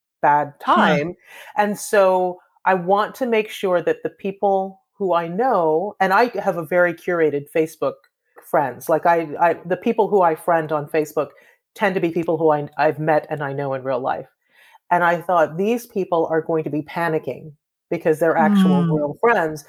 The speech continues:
Speaker 1: So I want to let them know that whatever you're seeing on the screen, it's not as bad for us." I mean, even as we were losing our house, even as we were wading through Phil, like, I'm like, "But we're good. Like, we're, you know," and honestly, even to this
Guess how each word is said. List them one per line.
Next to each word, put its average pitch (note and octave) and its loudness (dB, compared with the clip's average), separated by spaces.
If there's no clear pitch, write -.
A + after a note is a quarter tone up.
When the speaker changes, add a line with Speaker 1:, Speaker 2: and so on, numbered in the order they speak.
Speaker 1:
So - 2
I F#3 4
want A3 2
to - -10
let F#3 -4
them F3+ -8
know E3 2
that F3 0
whatever A3 4
you're A#3 0
seeing G#3+ 2
on F3+ 0
the D#3 -8
screen, F3+ 0
it's C#4 0
not C#4 4
as F#3 2
bad D3+ 0
for - -6
us." D#3+ -10
I - 2
mean, E4 0
even G4+ 6
as D4 2
we C4 -4
were A3+ 0
losing A#3+ 0
our B3 4
house, G3 2
even B3 -2
as A#3 0
we A#3+ -8
were A#3 0
wading G#3+ 4
through A#3 2
Phil, - 2
like, C4 4
I'm C4 4
like, B3 2
"But G#4 4
we're G#4 2
good. F#3 2
Like, C#4+ 2
we're, F#4+ 4
you F4+ 2
know," F3+ 2
and E4+ 2
honestly, F4+ 2
even D4+ 0
to A#3 -4
this G3 -4